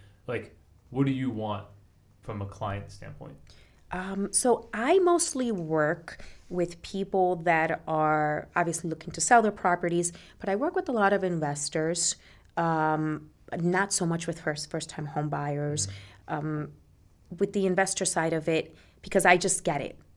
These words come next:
Speaker 2: I get the numbers
Speaker 1: Sure.
Speaker 2: side of it. You know, it's, do the numbers make sense? Do they not?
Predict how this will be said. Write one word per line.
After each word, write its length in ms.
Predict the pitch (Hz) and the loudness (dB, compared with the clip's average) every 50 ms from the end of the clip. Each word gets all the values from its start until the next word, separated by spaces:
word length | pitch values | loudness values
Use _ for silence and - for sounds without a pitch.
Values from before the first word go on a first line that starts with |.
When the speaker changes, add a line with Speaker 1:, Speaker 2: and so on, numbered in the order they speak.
| - - - - - - | -20 -20 -20 -12 -4 0
Speaker 2:
I 100 | 165 170 | 0 2
get 380 | 165 170 190 170 170 - - | 4 4 4 4 4 2 -2
the 140 | - 165 165 160 | -2 0 0 2
numbers 640 | 160 165 160 160 151 156 143 147 143 - - - - - | 2 0 0 0 0 0 0 0 2 0 0 0 -2 -6
Speaker 1:
Sure. 100 | - - | -8 -4
Speaker 2:
side 280 | - 165 160 156 156 156 | 0 2 2 2 2 2
of 140 | 156 143 147 | 0 0 0
it. 280 | 156 151 151 151 - | 0 0 0 0 -2
You 100 | - 151 | -2 -4
know, 260 | 151 147 143 147 143 143 | -2 -2 0 0 0 -2
it's, 240 | 143 143 - - | -2 -2 -2 -4
do 220 | - 147 143 156 160 | -4 -4 -6 -4 -4
the 80 | 151 151 | 0 4
numbers 280 | 180 214 220 233 220 208 | 4 6 6 6 6 4
make 140 | 214 208 208 | 4 2 4
sense? 360 | - 208 196 190 196 185 - | 4 6 6 6 6 2 0
Do 100 | - 156 | 0 0
they 120 | 147 147 151 | 0 0 2
not? 440 | 170 190 202 202 196 185 180 - | 6 6 8 8 8 8 6 4